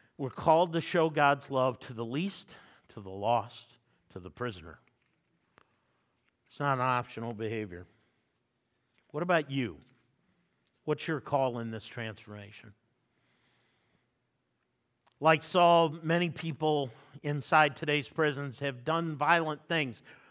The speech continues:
really violent things. I get that. And believe it or not, like Saul,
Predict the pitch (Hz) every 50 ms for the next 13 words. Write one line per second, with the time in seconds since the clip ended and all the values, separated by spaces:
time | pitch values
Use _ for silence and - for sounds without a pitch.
0 | _ _ - 147 143 165 190 196 180 160 139 117 101 82 - - _ - 127 131
1 | 127 113 113 110 101 - - 123 107 101 98 127 135 139 127 156 165 156 160 -
2 | 127 98 85 - - _ _ _ _ _ _ _ _ _ _ _ _ _ _ _
3 | _ _ _ _ _ _ _ _ _ _ _ _ _ _ _ _ _ _ _ _
4 | _ _ _ _ _ _ _ _ _ _ _ _ _ _ _ _ _ _ _ _
5 | _ _ _ _ _ _ _ _ _ _ _ _ _ _ _ _ _ _ _ _
6 | _ _ _ _ _ _ _ - 139 139 139 143 135 139 147 156 170 165 175 175
7 | 175 170 160 143 131 131 - 113 123 120 117 - - - - 131 113 107 95 87